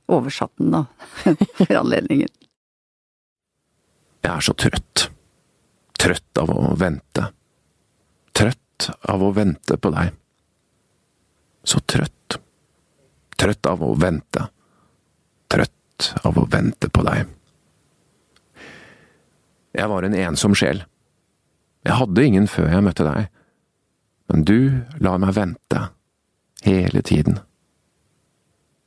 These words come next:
Speaker 2: Hva kan jeg gjøre? Det er ditt liv, og du kan gjøre det du vil.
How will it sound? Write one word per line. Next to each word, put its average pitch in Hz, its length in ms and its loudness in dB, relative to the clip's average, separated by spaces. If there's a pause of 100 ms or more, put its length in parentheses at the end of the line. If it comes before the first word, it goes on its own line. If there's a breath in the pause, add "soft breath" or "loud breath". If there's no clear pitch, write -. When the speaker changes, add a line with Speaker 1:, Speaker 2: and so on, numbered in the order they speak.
Speaker 2:
Hva 165 120 6
kan 104 180 0
jeg 131 180 4
gjøre? 95 220 4 (2750 loud breath)
Det 104 60 2
er 104 80 -4
ditt 110 180 -2
liv, 120 200 2 (680)
og - 140 -2
du - 100 -2
kan - 80 2
gjøre 95 240 6
det 92 80 4
du 98 80 4
vil. 101 220 0